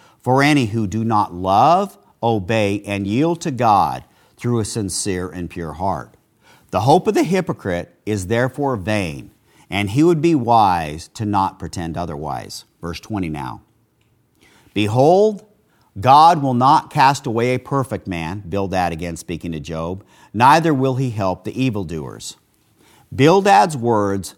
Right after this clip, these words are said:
now shift to a very general truth, but one which hardly applies to Job,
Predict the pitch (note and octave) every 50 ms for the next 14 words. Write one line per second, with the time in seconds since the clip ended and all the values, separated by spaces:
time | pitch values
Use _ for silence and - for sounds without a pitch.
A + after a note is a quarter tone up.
0 | _ - - G#2 A#2 C3 C#3+ D#3 C3+ - - - C3 A2+ A2 G#2 - - B2+ A#2
1 | G#2+ G2+ F2+ E2 G2 G2 G2+ G2 F#2 D#2+ - E2+ E2 E2 E2 D#2+ D#2+ - - -
2 | A2+ F#2 C2 - - _ _ _ _ _ _ _ _ _ _ _ _ _ - -
3 | C3+ C#3 C#3 C#3+ D3 D#3 D3 C3 B2+ A#2 - - - - - D#3+ F3 F#3+ F#3+ F3
4 | F#3 F3+ E3+ F3+ - A2+ F#2+ E2+ F2+ F2+ F2 - - G#2 G2 - C3+ C#3+ B2 F2+
5 | C2+ B1 -